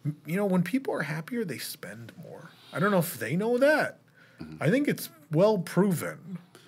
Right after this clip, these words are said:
Speaker 2: There was a time about ten years ago where Food and Wine was something I circled on my calendar.
Speaker 1: Yeah.
Speaker 2: Right? I would, I wouldn't miss Food and Wine Festival. And it has become a, a thing. And, and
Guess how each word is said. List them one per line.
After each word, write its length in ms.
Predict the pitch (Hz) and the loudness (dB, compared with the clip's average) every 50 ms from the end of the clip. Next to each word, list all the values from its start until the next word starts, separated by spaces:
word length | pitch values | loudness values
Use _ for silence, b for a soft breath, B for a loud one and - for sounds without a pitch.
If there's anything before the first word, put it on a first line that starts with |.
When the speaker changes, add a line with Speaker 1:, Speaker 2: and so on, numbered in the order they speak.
| b b b b - | b b b b 4
Speaker 2:
There 140 | 143 - 294 | 6 6 8
was 120 | 320 320 | 8 6
a 60 | 311 - | 4 2
time 300 | - 156 156 147 143 131 | 6 8 8 8 8 8
about 260 | 117 120 113 110 - | 10 8 8 8 6
ten 200 | - 117 110 107 | 2 2 4 6
years 200 | 101 101 101 95 | 4 4 4 4
ago 240 | 104 90 95 92 92 | 2 4 6 6 6
where 200 | 90 90 90 85 | 8 6 4 4
Food 220 | - - 143 123 104 | 6 4 6 6 6
and 100 | 95 92 | 6 6
Wine 240 | 95 95 95 95 92 | 6 8 8 6 4
was 140 | 90 85 | 2 2
something 260 | - 110 90 98 92 90 | 0 0 0 2 0 0
I 60 | 85 | 0
circled 360 | - - 90 82 - 90 82 | 2 2 0 0 0 0 0
on 100 | 78 76 | 0 0
my 80 | 73 71 | 0 -2
calendar. 460 | 71 - 78 67 64 64 62 58 - - | -4 -4 -4 -4 -4 -4 -6 -8 -10 -10
Speaker 1:
Yeah. 320 | - 95 92 87 82 82 - - | -8 -6 -4 -4 -4 -6 -8 -8
Speaker 2:
Right? 180 | - 78 80 85 | -2 0 2 4
I 100 | 90 98 | 6 6
would, 200 | 98 95 95 - b b b b b b | 6 4 2 0 b b b b b b
I 80 | b - | b 4
wouldn't 220 | 113 117 107 101 98 | 6 6 6 6 6
miss 200 | 98 95 90 - | 4 4 4 4
Food 180 | - - 90 | 2 2 2
and 80 | 87 82 | 2 2
Wine 160 | 82 80 80 80 | 0 0 -2 -2
Festival. 560 | - - 76 73 - - 71 71 65 - - B B B B B B B | -2 -4 -4 -4 -6 -6 -8 -8 -8 -10 -12 B B B B B B B
And 180 | - 185 190 190 | 4 4 4 6
it 180 | - 214 262 | 6 6 6
has 120 | 254 196 156 | 6 4 4
become 640 | - 147 - - 156 147 135 123 120 117 107 - - | 2 0 2 8 8 8 8 8 6 4 2 0 2
a, 140 | 113 107 101 | 4 4 4
a 140 | - - 95 | 4 2 -2
thing. 280 | - - 110 110 110 | 2 4 2 4 4
And, 140 | 110 107 - - | 2 2 2 2
and 220 | 120 110 98 90 | 2 2 2 0